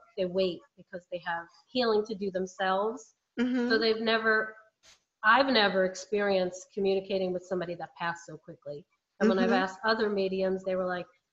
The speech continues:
Speaker 1: "No, you know, I've known only a handful of people that were able to do that." Because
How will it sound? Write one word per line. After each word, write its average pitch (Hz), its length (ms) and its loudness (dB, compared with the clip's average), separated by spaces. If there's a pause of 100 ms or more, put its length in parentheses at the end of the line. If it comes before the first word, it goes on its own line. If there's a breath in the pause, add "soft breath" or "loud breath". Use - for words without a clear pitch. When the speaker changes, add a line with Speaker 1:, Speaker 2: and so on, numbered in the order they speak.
(180)
Speaker 1:
"No, 220 320 2
you 185 140 2
know, 190 100 2
I've 202 160 2
known 214 220 4
only 208 260 4
a 185 60 2
handful 226 560 0
of 208 100 -8
people 214 240 -2
that 190 140 0
were 196 80 -4
able 190 180 -2
to 190 140 -16
do 196 120 -4
that." 175 220 -2
Because 269 440 4